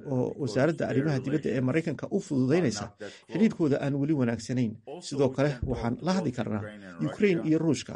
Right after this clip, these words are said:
Speaker 1: haddii Trump
Speaker 2: if
Speaker 1: uu u
Speaker 2: Trump
Speaker 1: baahdo gargaar.
Speaker 2: needs help.
Speaker 1: Riditaanka Bashaar al-Asad waxay kicisay xiisad cusub oo u dhaxaysa Turkiga iyo Israa'iil. Erdogan ayaa cambaareeyey duqeymaha cirka ee Israa'iil ay ku qaaday kaabayaasha ciidamada Suuriya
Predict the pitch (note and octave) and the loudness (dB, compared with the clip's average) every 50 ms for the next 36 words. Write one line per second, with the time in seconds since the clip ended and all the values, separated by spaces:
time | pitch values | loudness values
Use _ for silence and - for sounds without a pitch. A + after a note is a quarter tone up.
0 | - _ - - B2 B2 A#2+ D#3+ F3+ F3+ - - E3 C#3+ C3 - C3 C#3 - G3 | -14 _ -16 -12 -10 -2 -2 -2 -2 -2 0 0 2 2 2 0 -2 -2 -2 0
1 | C#3 C3 A2 G#2 G#2 B2+ B2 A#2+ A#2 - A#2 G#2 F#2+ F#2 G2 - _ _ - B2 | 0 0 0 0 -2 -2 -2 -2 0 0 -2 -4 -4 -10 -16 -18 _ _ -4 -4
2 | A#2+ A#2+ B2 - C#3 C#3 B2+ C3 C3 A#2 A#2+ A#2 - - D3 C#3 C3 - - D#3+ | -2 -2 -2 0 0 0 0 0 -2 -2 -2 -4 -2 0 2 2 2 0 -2 -4
3 | - B2+ C3 C#3 C3 G#2+ A2+ B2+ B2+ - C3 - C3+ B2+ - B2+ B2 - C3 C3+ | -4 -4 -6 -6 -6 -4 -4 -6 -6 -6 -8 -8 -8 -4 -4 -6 -4 -2 -4 -4
4 | C3 - F3 E3+ - C#3+ C3 - F3 D#3 D3 D3+ F3+ F3 C#3+ A#2+ B2+ B2+ B2+ E3 | 0 -2 -2 -2 -2 -8 -4 -4 -2 2 2 2 2 2 -2 -2 -4 -4 -4 -4
5 | D#3 - - F#3 - - C3+ D3 D3 D3+ C#3 B2 B2+ - C3+ C3 - F3+ C#3+ - | -6 -4 -4 -6 -4 -2 -2 -2 -2 -2 -2 -6 -6 -4 -4 -2 2 2 2 0
6 | - _ _ _ _ _ _ - - - _ _ - G#3+ A3 E3+ F3 C#3 B2 A#2 | -2 _ _ _ _ _ _ -20 -20 -20 _ _ -2 -2 2 2 4 4 2 2
7 | - - - - C#3 C#3+ C3+ C3 C#3 C3+ B2+ C3 C3 B2+ C3+ C#3 E3+ E3 E3 C3 | -2 -6 -4 -2 0 0 0 0 0 2 2 2 4 4 2 0 0 -2 -2 -6
8 | - C3 C#3 D3 E3+ D#3 C#3 - - - - - - - C3+ - - B2+ - - | -4 -2 -2 0 0 -2 -2 -2 -4 -6 -4 -8 -6 -4 -4 -4 -4 -6 -4 -2
9 | B2+ B2+ - E3+ D3 D3+ - - - - - C3+ B2+ B2+ D3 D3 D3 C3+ B2 B2+ | 0 2 2 2 2 2 0 -2 -4 -6 -4 -4 -2 -2 -4 -4 -2 -2 -2 0
10 | B2 C3 C3+ D3 D3+ - - B2+ - C#3 C3+ C3+ C3+ D#3 C#3 B2+ - - F#3+ D#3+ | 2 2 2 2 0 -2 -4 -4 -2 -2 -2 0 0 0 -2 -2 -2 0 2 4
11 | C3+ A2 G#2+ - | 4 4 2 0